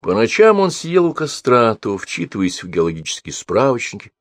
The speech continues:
то всматриваясь в карту Улуюлья. Он нёс на своих плечах столько тяжести, сколько порой не упадает на целый коллектив людей — и в такую пору она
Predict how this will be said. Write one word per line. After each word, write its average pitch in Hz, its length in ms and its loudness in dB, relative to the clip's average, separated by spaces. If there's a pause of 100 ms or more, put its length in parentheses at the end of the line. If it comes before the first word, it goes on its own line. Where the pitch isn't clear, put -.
(360)
то 95 100 0
всматриваясь 95 680 -2 (200)
в - 120 -20
карту 85 320 0
Улуюлья. 78 580 -8 (1400)
Он 117 300 2
нёс 202 340 6
на 175 140 0
своих 170 420 0
плечах 143 440 4
столько 220 540 -4
тяжести, 90 760 -2 (260)
сколько - 380 -2
порой 98 240 4
не 95 100 0
упадает 90 460 2
на 85 80 -2
целый 92 280 0
коллектив 87 560 -8
людей — 101 340 -6 (540)
и 113 180 2
в - 80 -2
такую 214 640 2
пору 165 340 4
она 110 280 2